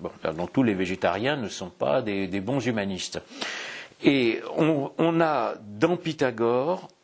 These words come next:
euh, dans le, la secte pythagoricienne, les premiers éléments, notamment par la métempsychose, de, de l'idéalisme philosophique, donc qui va être formulé par Platon, qui reprendra cette théorie de la métempsychose,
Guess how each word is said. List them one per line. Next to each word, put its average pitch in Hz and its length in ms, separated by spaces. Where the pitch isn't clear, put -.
euh, 101 600
dans 113 160
le, 90 240
la 92 80
secte - 420
pythagoricienne, 104 960
les 120 140
premiers 147 460
éléments, 110 520
notamment 123 360
par 104 160
la 95 80
métempsychose, 107 1040
de, 95 320
de 98 120
l'idéalisme 127 720
philosophique, - 800
donc - 160
qui 95 100
va 90 160
être 90 80
formulé 90 420
par - 200
Platon, 135 480
qui - 120
reprendra - 540
cette - 320
théorie 87 340
de 82 60
la 82 80
métempsychose, 95 880